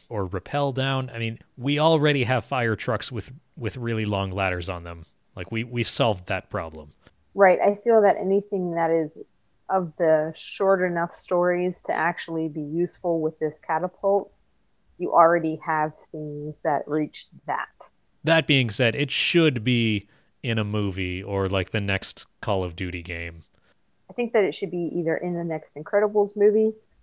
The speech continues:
Speaker 2: or the next Despicable Me movie.
Speaker 1: Wait a minute. What if this was a carnival ride too?
Speaker 2: Ha ha! I would pay for that.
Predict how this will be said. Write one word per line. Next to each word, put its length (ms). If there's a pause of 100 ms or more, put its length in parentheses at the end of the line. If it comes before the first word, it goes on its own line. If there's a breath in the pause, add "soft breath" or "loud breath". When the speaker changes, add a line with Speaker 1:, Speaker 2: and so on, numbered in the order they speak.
(120)
Speaker 2:
or 200
the 80
next 360
Despicable 600
Me 220
movie. 480 (420)
Speaker 1:
Wait 240
a 60
minute. 340
What 320
if 240
this 320
was 200
a 40
carnival 560
ride 380
too? 400 (640)
Speaker 2:
Ha 160
ha! 640 (320)
I 260
would 380
pay 260
for 100
that. 280